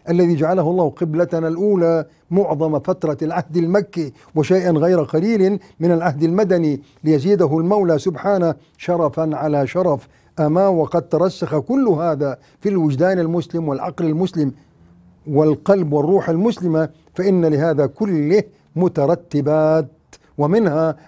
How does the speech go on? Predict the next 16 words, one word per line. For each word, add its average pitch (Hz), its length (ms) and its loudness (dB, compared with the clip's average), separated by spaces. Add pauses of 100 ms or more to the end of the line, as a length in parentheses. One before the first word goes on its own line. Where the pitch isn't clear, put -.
الدفاع 156 920 -2
عنه 190 580 -2 (200)
باستماتة، 160 1080 0 (340)
فهو 151 300 0
ليس 196 320 2 (360)
مجرد 156 460 0
مسجد، 151 520 -4 (220)
وقد 160 320 -2
حف 180 500 0 (240)
بكل 185 340 0
هذه 170 260 0
التكريمات 175 680 0 (280)
والتشريف 165 840 0 (200)
والفضل 156 640 0 (200)
والقدر 160 600 0 (200)
والرتبة 160 600 0